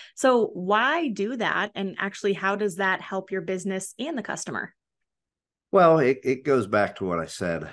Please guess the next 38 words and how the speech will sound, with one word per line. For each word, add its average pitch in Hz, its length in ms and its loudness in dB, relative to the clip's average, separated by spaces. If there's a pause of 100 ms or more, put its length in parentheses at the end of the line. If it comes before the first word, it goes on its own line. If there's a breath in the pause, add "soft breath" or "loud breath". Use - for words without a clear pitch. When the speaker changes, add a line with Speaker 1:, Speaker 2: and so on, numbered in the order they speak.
Speaker 2:
a 76 120 -6
minute 80 340 -4
ago 78 280 -4
is, 78 180 -6
you 101 100 0
know, 80 140 0
being 120 280 4
an 98 140 0
auxiliary, 80 840 -2 (280 soft breath)
we're 104 140 2
a - 80 -4
cost 107 340 0
recovery, 80 460 -2
so 87 180 -6
we 85 180 -4
only 104 220 0
need 87 340 -4
to 76 380 -4 (360 soft breath)
make 87 260 -2
sure 87 220 -2
that 78 80 -2
we're 78 360 -2
being 73 340 -6
cost 110 340 -2
effective 87 420 -6
for - 140 -8
the 76 100 -6
university 76 760 -6
and 78 280 -6
covering 78 380 -6
the 71 60 -12
costs 78 400 -6
that 62 120 -8
we 76 140 -8
need 73 260 -10
to 69 80 -14
do 67 220 -10
that. 55 260 -10